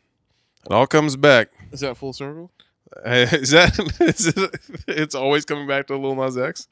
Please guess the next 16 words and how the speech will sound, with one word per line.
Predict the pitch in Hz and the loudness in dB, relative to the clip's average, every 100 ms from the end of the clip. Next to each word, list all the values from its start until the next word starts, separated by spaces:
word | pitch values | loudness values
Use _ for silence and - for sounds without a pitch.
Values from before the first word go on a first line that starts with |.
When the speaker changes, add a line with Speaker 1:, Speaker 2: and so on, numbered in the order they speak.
| - | -20
Speaker 2:
<laughs> | - | -18
Every | 220 - 262 233 | -12 -12 -14 -20
time. | 214 220 175 139 185 _ _ _ _ _ - | -16 -14 -14 -16 -20 _ _ _ _ _ -20
Is | 151 | -8
that | 175 175 | -6 -6
full | 190 | -8
circle? | 196 202 247 | -8 -12 -2
Speaker 1:
No, | 123 120 | 2 2
dude, | 120 | 2
you're | 131 | 0
thinking | 139 127 | 0 -2
of | 107 | 0
Big | 117 107 | 0 0
Nas | 113 107 98 | 0 0 -2
Y. | 92 92 90 - - - 659 605 - - 403 _ 427 - 403 392 _ 370 - | -6 -6 -8 -10 -12 -12 -16 -18 -18 -16 -18 _ -20 -20 -20 -20 _ -18 -14
<laughs> | - | -14